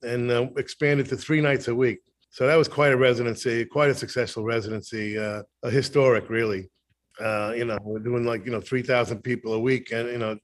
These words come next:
three dollars each, whatever it was, you know, the richest, you know, ri-, the richest any of us would ever be,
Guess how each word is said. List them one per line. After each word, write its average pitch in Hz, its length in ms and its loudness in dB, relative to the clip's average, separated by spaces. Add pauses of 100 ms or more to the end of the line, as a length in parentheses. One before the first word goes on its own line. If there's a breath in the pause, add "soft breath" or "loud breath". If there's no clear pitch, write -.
(340 soft breath)
three 127 200 -2
dollars 120 400 0
each, 123 200 -2
whatever 113 200 -2
it 110 40 -6 (120)
was, 113 160 -2
you 127 80 0
know, 113 160 0
the 110 120 -6
richest, 127 560 0
you 127 120 -2
know, 113 180 -2 (240)
ri-, 131 140 0
the 127 160 -4
richest 127 320 0
any 127 180 2
of 123 80 4
us 120 180 2
would 120 140 0
ever 117 180 2
be, 110 400 0